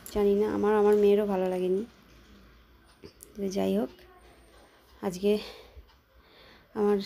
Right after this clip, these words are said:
এই পর্যন্তই ব্লগটা, আর বেশি কিছু বাড়াচ্ছি না। তো যদিও আমার ভিডিওটা ভালো লেগে থাকে, লাইক, কমেন্ট, শেয়ার আর চ্যানেলটিকে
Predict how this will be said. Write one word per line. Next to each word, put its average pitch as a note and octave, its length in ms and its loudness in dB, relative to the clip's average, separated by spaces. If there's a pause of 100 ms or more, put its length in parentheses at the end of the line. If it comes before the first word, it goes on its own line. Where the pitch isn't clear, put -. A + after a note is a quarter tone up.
(140)
এই G#3 140 -2
পর্যন্তই G#3+ 440 -2
ব্লগটা, G#3+ 460 -4 (300)
আর G#3+ 180 -4
বেশি G3+ 260 -4
কিছু G#3 180 -4
বাড়াচ্ছি G#3 460 -4
না। C#4 160 0 (880)
তো G#3+ 320 6
যদিও G3+ 340 2
আমার G#3+ 160 4
ভিডিওটা G#3+ 360 2
ভালো G3+ 240 2
লেগে G#3 180 4
থাকে, G#3+ 300 -2
লাইক, G3+ 380 2 (120)
কমেন্ট, G#3 380 2
শেয়ার G3+ 360 -2
আর G#3+ 200 -2
চ্যানেলটিকে G#3 640 0